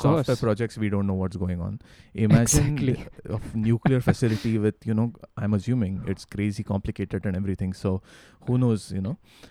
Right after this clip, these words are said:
Speaker 1: And the worst
Speaker 2: It
Speaker 1: thing
Speaker 2: sure
Speaker 1: is,
Speaker 2: must
Speaker 1: bro,
Speaker 2: be.
Speaker 1: like, the Stuxnet worm used to report back to the control system's valid data. So Stuxnet, once infected, used to record for a while,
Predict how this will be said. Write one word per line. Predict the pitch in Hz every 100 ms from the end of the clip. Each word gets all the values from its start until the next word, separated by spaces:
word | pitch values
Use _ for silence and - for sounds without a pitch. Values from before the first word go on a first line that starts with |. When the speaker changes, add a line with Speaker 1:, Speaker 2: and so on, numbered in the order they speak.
| -
Speaker 1:
And | 120 143
the |
worst | 104 117 -
Speaker 2:
It |
Speaker 1:
thing | 151
Speaker 2:
sure | 135
Speaker 1:
is, | 127
Speaker 2:
must | 131 110
Speaker 1:
bro, | 127
Speaker 2:
be. |
Speaker 1:
like, | 110 113 -
the | 104 117 120 127 -
Stuxnet | - - 104 - - 160 127 101
worm | 110 123 101 185 _
used | 104 120 -
to | 139
report | 98 - 120 147 104
back | 107 123
to | 147
the | 135
control | 131 110 131 131
system's | - 110 - 127 170 - -
valid | 110 113 117 147 107
data. | 101 95 - _ - _
So | -
Stuxnet, | 123 - 117 - 156 165
once | 113 135 127
infected, | 107 127 - 117
used | 110 -
to | 143
record | 104 101 127 151 143
for | 131
a | 98
while, | 90